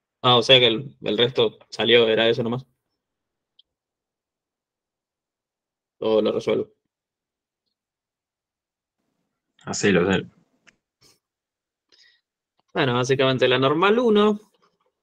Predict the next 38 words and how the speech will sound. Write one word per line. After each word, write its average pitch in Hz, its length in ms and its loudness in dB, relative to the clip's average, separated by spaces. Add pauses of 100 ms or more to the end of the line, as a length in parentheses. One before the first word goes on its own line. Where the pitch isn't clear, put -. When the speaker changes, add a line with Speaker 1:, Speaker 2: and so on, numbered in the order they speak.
(160)
Speaker 1:
en 131 120 -2
este 139 180 0
caso. 165 440 -2 (880)
Fíjense 196 360 4
que 185 100 2
esto 208 160 0
ya 175 120 2
este, - 260 0
ya - 140 0
está 180 120 0
escrito 190 360 2
como 123 320 2
un 127 360 0
conjunto 135 380 0
de 123 60 4
nivel, 156 400 2
está - 140 -10
escrito 135 280 -2
como 117 340 -6
esto - 540 -2 (160)
igual 120 260 0
a 135 40 2
dos, 160 360 0 (480)
así 131 220 -6
que 143 80 2
le 135 80 4
saco 143 200 0
el 139 80 6
gradiente 135 380 4
a 143 60 2
eso, 151 340 -4 (440)
que 113 80 -10
me 110 80 -10
termina 117 320 -4
dando 117 240 -4
cero, 143 680 2 (500)
dos 113 280 -10
y 143 340 -4